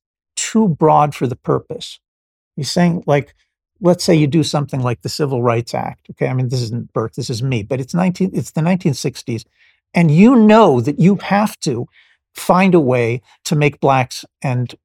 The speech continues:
and, and, and, and whites equal in America. You, you see the damage. You see that it's the, the persecution is,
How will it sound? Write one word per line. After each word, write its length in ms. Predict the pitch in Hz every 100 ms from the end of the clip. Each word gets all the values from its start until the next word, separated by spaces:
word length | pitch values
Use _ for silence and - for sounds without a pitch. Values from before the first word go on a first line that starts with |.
| _
and, 220 | 147 135 -
and, 300 | 147 127 - -
and, 240 | 131 131 -
and 140 | 139
whites 240 | 131 127 -
equal 340 | 131 - 123
in 80 | 117
America. 400 | 117 107 107 -
You, 220 | 139 151
you 160 | - 139
see 320 | - - 196
the 120 | 185 175
damage. 500 | 131 131 135 131 - _
You 140 | - 147
see 300 | - - 202
that 200 | 180 147
it's 160 | 143 -
the, 180 | 135 147
the 200 | 127 135
persecution 680 | - 160 - - 185 160 156
is, 180 | 131